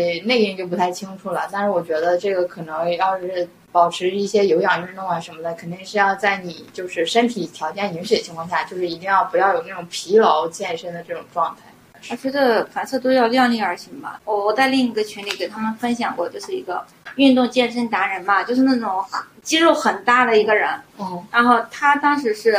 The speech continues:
Speaker 2: 就直接三十多岁吧，直接就心梗了，心梗以后那个住院的。当然他还有其他危险因素，因为健身房有一些健身教练，他们可能平时，呃，一个是作息不规律，一个是饮酒吸烟特别多。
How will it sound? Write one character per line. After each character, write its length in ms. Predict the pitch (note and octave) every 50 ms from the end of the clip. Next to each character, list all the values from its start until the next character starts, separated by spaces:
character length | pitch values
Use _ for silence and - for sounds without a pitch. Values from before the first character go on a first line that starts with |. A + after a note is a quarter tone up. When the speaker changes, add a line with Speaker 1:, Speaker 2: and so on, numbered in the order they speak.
| F#3 D#3+ C#3 - - - - - -
Speaker 2:
就 140 | - C4 A#3+
直 200 | A#3+ - A3+ A3
接 260 | A3 B3 B3 B3+ B3+ - - -
三 340 | - - - C#4+ C#4 C#4 C4+
十 140 | - A3
多 180 | G3 - F#3 F3
岁 180 | - - - -
吧， 160 | - F3 - -
直 140 | - G#3 G#3
接 120 | A3 A#3
就 120 | A3+ A#3+ A#3
心 260 | A3+ - A#3+ A3+ A3
梗 100 | - F#3+ -
了， 180 | - - - - -
心 220 | - - - B3+ A#3
梗 180 | A3+ G3 F3+ -
以 40 |
后 320 | - - - G3+ - - - - - - - - - - -
那 100 | G#3+ G#3+
个 200 | - - - - -
住 120 | - A3
院 240 | G3+ G3+ G3+ F#3 - -
的。 100 | - - - _ _ _
当 140 | - C#4+ C#4+
然 120 | C#4 C4+
他 120 | C#4 C#4+ C#4+
还 140 | C#4 C#4
有 100 | C4 G#3+
其 140 | - - -
他 140 | - A#3+ A#3+
危 100 | A#3+ A#3
险 180 | A#3 A#3 G#3+ F3+
因 140 | E3 F3 F3
素， 120 | - G#3
因 160 | - - C4
为 120 | C4+ C4 C4
健 240 | B3+ C4 C4+ C4 C4
身 100 | C4+ B3
房 180 | A#3+ A3 G#3 F#3+
有 60 | E3
一 100 | D#3+ F#3
些 160 | F#3+ - G#3+
健 180 | G#3+ - A3+ A3+
身 100 | A3+ A3
教 160 | A3 A#3 A3 G#3+
练， 140 | A3 G#3+ G#3
他 100 | A3+ A3+
们 120 | G#3+ G#3+ A3
可 100 | - -
能 100 | - -
平 200 | - - - -
时， 120 | G3+ - - _ _
呃， 180 | - F3+ E3+ C#3+ -
一 80 | G#3
个 120 | A3 A#3 A#3
是 120 | A#3+ A#3
作 180 | - C4 B3 A3+
息 140 | A3+ A#3
不 100 | A#3 A3
规 200 | G3 - G3 F#3+
律， 120 | F3+ E3 F3+
一 80 | G#3
个 140 | - G#3+ G#3+
是 140 | G#3 - G#3
饮 140 | F#3 F#3 G3
酒 120 | G3+ G#3+ F3+
吸 240 | F3 - - - G#3
烟 140 | G3+ G#3 G#3
特 140 | - - A3+
别 100 | F#3 F3
多。 260 | E3+ E3+ E3+ - -